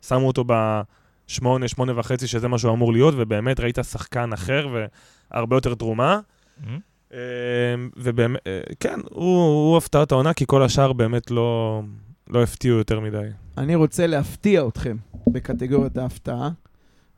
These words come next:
Speaker 3: ולתת למי שבאמת הפתיע, מה שנקרא, כשמו כ-, אתה מסתכל, אתה אומר, "וואו, לא ידעתי שזה קיים הדבר הזה." וזה שניים,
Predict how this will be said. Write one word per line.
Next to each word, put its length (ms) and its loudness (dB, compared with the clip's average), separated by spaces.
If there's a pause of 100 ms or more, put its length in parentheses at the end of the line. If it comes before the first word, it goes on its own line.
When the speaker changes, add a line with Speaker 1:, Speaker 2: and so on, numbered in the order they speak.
Speaker 3:
ולתת 560 -4
למי 240 -6
שבאמת 840 -4 (200)
הפתיע, 440 -6 (220)
מה 60 -10
שנקרא, 540 -4
כשמו 360 -6
כ-, 60 -10 (140)
אתה 180 -4
מסתכל, 360 -6
אתה 120 -6
אומר, 200 0
"וואו, 260 4 (560)
לא 160 0
ידעתי 360 4
שזה 240 2
קיים 340 4
הדבר 320 2
הזה." 260 -4 (560)
וזה 360 0
שניים, 600 0